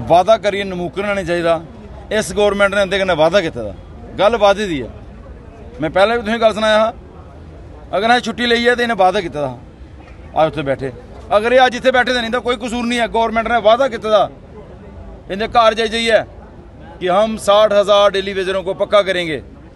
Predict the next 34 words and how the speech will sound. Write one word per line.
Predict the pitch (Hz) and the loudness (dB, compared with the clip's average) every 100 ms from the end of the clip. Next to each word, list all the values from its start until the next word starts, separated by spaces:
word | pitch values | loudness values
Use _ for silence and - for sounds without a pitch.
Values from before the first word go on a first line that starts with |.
| - - - | -20 -20 -16
जिसलै | 113 170 185 | -6 0 2
वादा | 180 180 190 | 4 2 2
निभाने | 185 175 175 | 0 0 0
दी | 180 | 0
बारी | 175 175 | 0 0
आवा | 175 170 | 0 -4
दी, | 170 | -6
पिच्छें | 156 170 | -6 -6
कैली | 156 156 | -4 -4
होआ | 156 131 | -4 -6
तुम? | 104 - - - - | -8 -16 -18 -18 -10
मैं | 135 | -6
इस | 165 190 | -4 0
गल्ल | 190 | 2
दा | 175 | 2
जवाब | 165 156 143 | 0 0 0
पुच्छना | 143 151 | -4 -4
चाहना, | 156 165 175 - - - - | -4 -4 -6 -8 -18 -20 -10
जां | 135 185 | 0 2
इहदा | 190 202 | 2 0
कसूर | - 185 269 | -4 -2 0
दस्सेआ | 269 214 233 | 0 0 4
जा, | 226 214 - - - - - - - - - - - - - - - | 4 2 -2 -18 -18 -18 -20 -20 -20 -20 -20 -20 -20 -20 -18 -14 -8
ते | 180 | 0
फिर | 226 233 | 2 4
एह् | 240 214 - - - - | 2 0 -8 -18 -18 -4
किन्ना | 269 269 | 0 2
चिर | 262 269 | 4 4
गै | 262 | 4
डांगा | 240 226 233 | 2 4 4
खाङन, | 208 226 233 - | 4 0 -4 -8
किन्ना | 247 254 | -4 -4
चिर | 247 247 | -2 -2
इत्थे | 233 233 | -4 -4